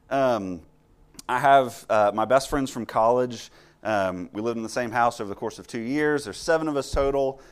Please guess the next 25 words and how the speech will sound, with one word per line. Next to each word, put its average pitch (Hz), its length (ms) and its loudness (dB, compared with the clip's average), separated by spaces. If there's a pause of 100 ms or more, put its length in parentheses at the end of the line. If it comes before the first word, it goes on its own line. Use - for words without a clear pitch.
(200)
Uh, 107 280 0
we've 110 140 -8
got 120 180 0
this 110 160 -8 (240)
GroupMe 139 460 -2
thread 131 400 0
that 107 120 -6
goes 117 300 -2
back 110 320 2
over 107 280 -4
a 101 60 -4
decade 127 480 -4
at - 80 -12
this 117 160 -8
point. 117 480 -4 (360)
Um, 98 640 0
and 110 100 -4
we've 113 160 -4
gotten 127 240 0
to 120 60 -6
walk 113 300 2
with 120 120 -10
one 117 160 -4
another 107 300 -2
through 92 460 -6